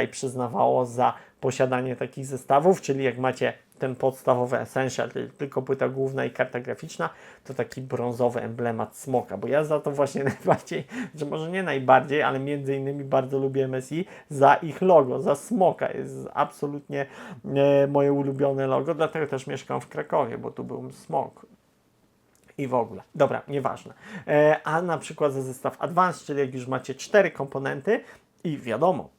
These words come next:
w tym płytę główną i kartę graficzną, to srębny emblemat smoka, taki, taki naprawdę wypasiony, który można sobie nakleić na komputer.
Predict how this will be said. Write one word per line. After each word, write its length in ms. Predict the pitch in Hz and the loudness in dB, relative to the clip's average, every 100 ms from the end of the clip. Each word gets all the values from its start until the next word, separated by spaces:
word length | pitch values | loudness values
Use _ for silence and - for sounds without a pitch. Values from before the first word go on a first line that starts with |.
| _ | _
w 80 | - | -6
tym 220 | - 143 | -2 -2
płytę 320 | 131 143 135 | 0 -2 0
główną 400 | 123 127 123 127 | -2 -2 -2 -4
i 80 | 123 | -6
kartę 320 | 123 120 - | -8 -8 -8
graficzną, 480 | 127 131 - - 147 | -8 -8 -10 -10 -10
to 140 | 135 127 | -10 -14
srębny 680 | - 117 120 113 113 104 | -10 -2 -2 -2 -10 -12
emblemat 560 | 107 120 98 98 101 - | -12 -10 -10 -12 -18 -18
smoka, 380 | - 107 - - | -12 -12 -12 -16
taki, 280 | - 113 | -16 -20
taki 380 | 107 - 131 143 | -20 -16 -16 -14
naprawdę 540 | 123 107 - 156 139 131 | -12 -12 -6 -6 -4 -6
wypasiony, 600 | 135 135 123 135 135 127 | -6 -8 -8 -6 -6 -8
który 200 | - 135 | -10 -8
można 300 | 127 123 131 | -8 -8 -12
sobie 220 | - 139 | -10 -12
nakleić 480 | 127 123 131 120 - | -10 -8 -10 -8 -10
na 140 | 123 - - - - | -10 -10 -20 -20 -10
komputer. 500 | - 147 139 135 151 | -2 -2 -2 2 2